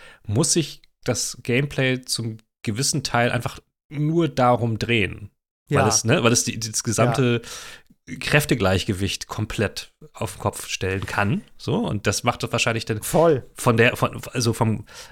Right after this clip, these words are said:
Speaker 1: von der Gesamt-Gameplay-Mechanik macht es das wahrscheinlich schwer umzusetzen, in Anführungszeichen, weil du, weil du, wie gesagt, du kannst es nicht nur als Nebenbei-Feature einführen. Wahrscheinlich, also keine Ahnung.
Speaker 2: Es führt halt auch relativ schnell zu Problemen, ne? Also
Speaker 1: Ja.
Speaker 2: diese ganze, äh, ganze Sache auch mit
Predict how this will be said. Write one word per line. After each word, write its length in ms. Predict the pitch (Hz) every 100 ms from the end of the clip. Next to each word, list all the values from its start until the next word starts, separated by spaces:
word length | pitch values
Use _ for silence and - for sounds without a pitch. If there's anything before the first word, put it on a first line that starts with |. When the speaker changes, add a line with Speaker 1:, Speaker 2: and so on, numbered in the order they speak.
| - -
Speaker 1:
von 160 | 135 123
der 80 | 110
Gesamt-Gameplay-Mechanik 1200 | 110 147 185 104 104 110 110 101 101 98 95 101
macht 180 | -
es 80 | 113
das 180 | 104 -
wahrscheinlich 300 | 101 95 90
schwer 320 | - 101 92
umzusetzen, 640 | 101 92 - 95 87 -
in 80 | 92
Anführungszeichen, 880 | 92 92 - 92 - - 92 92 95
weil 100 | 92
du, 220 | 98 101
weil 100 | 98
du, 220 | 98 101
wie 80 | 107
gesagt, 220 | 127 139
du 40 | -
kannst 160 | 113 120
es 80 |
nicht 140 | 131 135
nur 140 | 135
als 200 | 110 - - - - -
Nebenbei-Feature 880 | 123 123 123 120 131 139 110 - 92
einführen. 400 | 95 92 101 90
Wahrscheinlich, 640 | 110 - 226 98 - -
also 280 | 90 87 101 _ -
keine 240 | 113 104
Ahnung. 280 | 117 95 85 - - - -
Speaker 2:
Es 160 | 170 -
führt 200 | 190 233
halt 280 | 220 190 - -
auch 260 | 160 147 156
relativ 400 | 165 180 151 -
schnell 240 | 156 165
zu 160 | 160 135
Problemen, 580 | 131 120 131 156 113 110
ne? 180 | 143
Also 200 | 151 123
Speaker 1:
Ja. 100 | 117
Speaker 2:
diese 140 | 92 120
ganze, 680 | 139 151 - 143 135 135 -
äh, 800 | 131 123 123 120 - - - 151
ganze 340 | 131 143 135
Sache 320 | 123 143 147
auch 160 | 76 113
mit 320 | 123 120 -